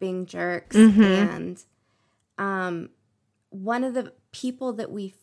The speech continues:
Speaker 1: first get introduced to in this chapter is Elida,
Speaker 2: Mm-hmm.
Speaker 1: and she's Mirandian.
Speaker 2: Mm-hmm.
Speaker 1: And it's kind of interesting, though, because Elida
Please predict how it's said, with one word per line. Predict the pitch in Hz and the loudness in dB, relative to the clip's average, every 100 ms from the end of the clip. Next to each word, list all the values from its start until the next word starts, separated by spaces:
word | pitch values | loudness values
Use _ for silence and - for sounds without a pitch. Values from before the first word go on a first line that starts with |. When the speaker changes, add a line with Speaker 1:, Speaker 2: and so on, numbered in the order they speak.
| _ | _
Speaker 1:
first | 208 220 226 - | -6 -6 -10 -10
get | 220 208 - | -6 -8 -8
introduced | 202 202 - 202 190 208 - - | -8 -8 -8 -10 -8 -8 -10 -12
to | 220 180 - - | -8 -8 -8 -10
in | 208 214 202 | -8 -6 -6
this | 190 202 - | -6 -10 -16
chapter | - 190 196 _ 175 170 147 - _ | -8 -6 -6 _ -6 -6 -8 -14 _
is | - 185 175 175 175 - _ | -6 -4 -4 -6 -8 -16 _
Elida, | 175 - 95 87 82 69 | -16 -8 -6 -4 -6 2
Speaker 2:
Mm-hmm. | 202 202 185 180 185 - | 4 6 4 2 -4 -6
Speaker 1:
and | 190 | -8
she's | - 202 190 | -8 -8 -6
Mirandian. | 175 160 104 175 87 85 80 | -6 -6 -8 -10 -10 -6 -2
Speaker 2:
Mm-hmm. | 180 185 185 208 - _ _ _ 202 | 0 2 4 4 2 _ _ _ -6
Speaker 1:
And | 202 202 190 180 190 _ _ - | -4 -4 -4 -6 -8 _ _ -10
it's | 202 - | -10 -10
kind | - 254 247 | -8 -4 -2
of | 226 - | -4 -6
interesting, | 226 277 262 247 214 202 | -4 -4 -4 -6 -6 -6
though, | 190 | -6
because | 185 208 | -6 -8
Elida | - 185 196 208 214 202 | -8 -6 -4 -2 -2 -4